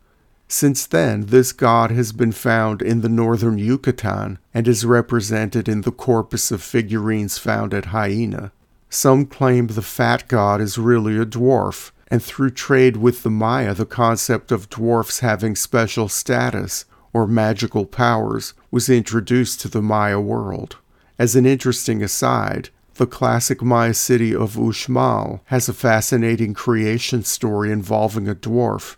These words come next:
and how he transformed the city into a regional dynamo. To learn more about the magical dwarf and the city of Uxmal, please see Mexico Unexplained episode number one hundred and eighty-five.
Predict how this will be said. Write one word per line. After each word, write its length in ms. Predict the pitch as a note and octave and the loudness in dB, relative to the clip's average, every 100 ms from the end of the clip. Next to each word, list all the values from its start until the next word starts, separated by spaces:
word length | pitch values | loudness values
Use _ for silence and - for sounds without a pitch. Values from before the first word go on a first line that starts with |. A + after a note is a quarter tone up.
| _ - | _ -4
and 160 | A2 | -2
how 180 | A#2 A2+ | 2 0
he 160 | G#2 B2 | 0 -4
transformed 800 | - A#2+ A2+ - - B2+ A#2+ G2+ | -2 0 0 -4 -2 2 2 0
the 140 | G#2 | -2
city 360 | - - A#2 A2 | -2 0 2 0
into 380 | G#2 - A#2 A2 | -2 -4 -4 -2
a 60 | |
regional 640 | G2+ G#2+ A2+ G2 A#2 G2 G2+ | 0 -2 -2 -2 -2 -2 -2
dynamo. 800 | F2+ G2 G#2+ G#2+ D#2+ - - G#2+ - _ _ _ _ | 0 0 0 -2 -4 -6 -8 -10 -14 _ _ _ _
To 100 | - | -4
learn 280 | B2 C3 B2 | 4 6 6
more 240 | A#2 A#2 A#2 | 4 4 2
about 340 | G2 A2 A2 | 2 0 0
the 80 | A2 | -4
magical 640 | G#2+ G#2+ G#2 B2 A#2 G#2+ | 0 0 0 -2 -2 -4
dwarf 580 | G2 G#2+ A2+ G#2+ F#2+ - - | -4 -2 -2 -2 -4 -12 -6
and 160 | A2+ | -2
the 120 | A2+ A#2+ | 0 2
city 340 | - B2+ A2+ | 4 4 4
of 120 | G#2 | 0
Uxmal, 720 | A2 G#2 - B2 A#2+ G#2+ G#2 - | -2 -4 -4 0 0 0 -2 -4
please 280 | B2 A#2+ | 0 0
see 140 | - A#2+ | 0 0
Mexico 640 | A2 A2 - A#2+ - A2+ | 2 0 -2 -6 -2 -2
Unexplained 640 | G#2+ G#2+ - - A#2 A2 G#2+ | 0 -4 -6 -4 -2 0 0
episode 480 | G#2+ A#2 - G#2 | -2 -2 -2 -2
number 440 | G2 G#2+ G2+ G#2 F2+ | 0 -2 -2 -4 -4
one 240 | - A2+ G#2 | -2 -2 0
hundred 440 | G2 A#2 G#2+ G2+ | -2 -2 0 -2
and 120 | G#2 | 0
eighty-five. 920 | G#2 G#2 G#2 - A2+ A#2 G#2+ - G#2+ | -2 -2 -4 -2 0 0 -2 -8 -12